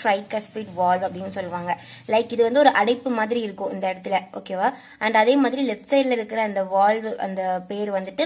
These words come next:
mitral valve. ஆ, இல்லாட்டி இது வந்து bicuspid valve அப்படின்னு சொல்லுவாங்க. And இதுல முக்கியமான ஒரு condition இருக்கு. என்ன அப்படின்னா, blood வந்து ஃப்ளோ ஆகும்போது ஒரு டைரக்ஷன்ல தான் ஃப்ளோ ஆகும், இன்னொரு டைரக்ஷன்ல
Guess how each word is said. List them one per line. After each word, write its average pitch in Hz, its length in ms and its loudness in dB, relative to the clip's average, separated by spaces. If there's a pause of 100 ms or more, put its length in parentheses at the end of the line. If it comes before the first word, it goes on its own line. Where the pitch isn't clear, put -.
mitral 214 460 0
valve. 180 340 0 (680)
ஆ, 214 100 -2 (140)
இல்லாட்டி 247 300 4
இது 269 200 2
வந்து 220 220 2
bicuspid 214 520 -4
valve 196 280 2
அப்படின்னு 180 220 -8
சொல்லுவாங்க. 190 640 -4 (300)
And 233 360 0
இதுல 233 240 -2
முக்கியமான 294 400 0
ஒரு 277 100 4
condition 208 400 -4
இருக்கு. 190 260 -8
என்ன 226 340 0
அப்படின்னா, 208 460 -4
blood 202 280 0
வந்து 254 240 0
ஃப்ளோ 208 340 0
ஆகும்போது 196 420 -2
ஒரு 226 220 0
டைரக்ஷன்ல 202 540 2
தான் 233 140 -6
ஃப்ளோ 185 200 -2
ஆகும், 170 300 -2
இன்னொரு 240 300 0
டைரக்ஷன்ல 196 500 -2